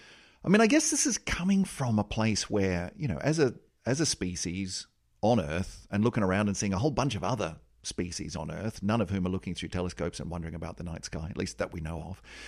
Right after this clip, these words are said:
But we all came from the same kind of stuff. You know, we all pr-, climbed out of the primordial soup,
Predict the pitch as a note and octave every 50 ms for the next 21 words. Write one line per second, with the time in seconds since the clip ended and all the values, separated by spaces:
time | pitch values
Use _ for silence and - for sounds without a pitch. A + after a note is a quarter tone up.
0 | - - - - - - - - - - - - - - A2 D3+ D3 D3+ D#3 D#3+
1 | F#3 F#3+ F3+ E3+ E3 D#3 C#3 - - - - - - - - C#3+ C#3 C#3 C#3+ C3+
2 | - - A#2 G#2+ G#2 G#2 G#2 G2+ - - - - - G#2+ A2 A2 G#2+ G#2 G#2 G2+
3 | G2 F#2+ - - - - - F#2+ G2+ G2 F#2 F2+ F2 - - - - - C#2+ G2
4 | B2 - - - - - - G2 G2+ G2+ G2+ G2+ G2 G2+ A2 - - - - -
5 | - - - _ _ - - G#2 G#2 G#2 G2+ F#2+ F2+ F#2 F#2 F2+ F#2+ - - F#2
6 | F2+ F2+ F#2 F2+ F2+ F2 F#2 E2+ F2 F2 - - - G2 F#2+ -